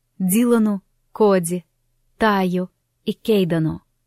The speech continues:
Моя вечная любовь сквозь все эти многочисленные жизни. Глава первая. Принимать при болях по мере необходимости.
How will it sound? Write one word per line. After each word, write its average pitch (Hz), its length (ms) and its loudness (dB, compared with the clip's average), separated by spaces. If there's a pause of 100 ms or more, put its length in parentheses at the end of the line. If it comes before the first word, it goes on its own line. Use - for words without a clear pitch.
(800)
Моя 233 300 2
вечная 214 420 0
любовь 202 340 0
сквозь 185 340 -4
все - 360 -2
эти 240 160 -4
многочисленные 190 1120 -2
жизни. 170 560 -8 (2250)
Глава 226 460 2 (100)
первая. 175 540 -2 (1800)
Принимать 233 580 2
при 240 160 -2
болях 220 600 0
по 190 120 2
мере 180 280 2
необходимости. 185 960 -2